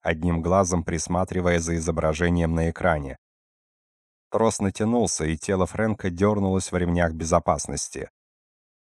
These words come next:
Стараясь обрести сцепление, покрышки заскребли по песку и камням, поднимая облака красного тумана. «Ну же, твою мать!» Придав покрышкам максимальное сцепление,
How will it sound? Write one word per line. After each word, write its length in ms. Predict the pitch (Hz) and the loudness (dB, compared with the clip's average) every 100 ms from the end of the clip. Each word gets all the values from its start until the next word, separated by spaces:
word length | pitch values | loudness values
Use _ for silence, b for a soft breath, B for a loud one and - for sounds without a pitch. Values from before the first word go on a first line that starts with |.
| - | -12
Стараясь 580 | - 82 80 85 80 82 | -2 2 4 4 2 -2
обрести 400 | 80 78 - 82 | -2 -4 -4 -6
сцепление, 720 | - - - 101 104 80 71 | -4 -6 -4 -2 0 0 -2
покрышки 560 | - 101 135 127 - | -4 -4 -4 -6 -6
заскребли 540 | 98 98 - 98 90 101 | -4 -2 -2 -4 -2 -4
по 160 | 95 | -4
песку 380 | - 92 - 95 | -4 -4 -2 -2
и 60 | 90 | 0
камням, 520 | 90 85 95 107 104 b b | 0 0 2 0 -2 b b
поднимая 560 | 101 87 92 92 95 95 | -6 0 2 2 2 2
облака 500 | - 82 85 - 85 | 0 2 0 2 -4
красного 560 | - 85 82 - 80 82 | -2 0 0 -2 -2 -2
тумана. 540 | 87 82 76 62 - _ _ _ _ _ _ _ _ | 0 2 2 0 -10 _ _ _ _ _ _ _ _
«Ну 260 | 82 95 98 | 2 4 4
же, 160 | 82 | 2
твою 380 | 82 85 87 85 | 0 4 4 4
мать!» 320 | 82 73 - - _ _ _ _ _ _ _ _ _ - | 2 0 -4 -18 _ _ _ _ _ _ _ _ _ -6
Придав 420 | 87 80 80 - | -4 2 2 2
покрышкам 540 | 82 85 87 - 85 | -2 0 -4 -4 -2
максимальное 640 | 78 78 - 82 85 82 80 | -2 -2 -2 2 2 2 -2
сцепление, 720 | - 82 95 113 107 107 | -4 -8 -4 -2 0 0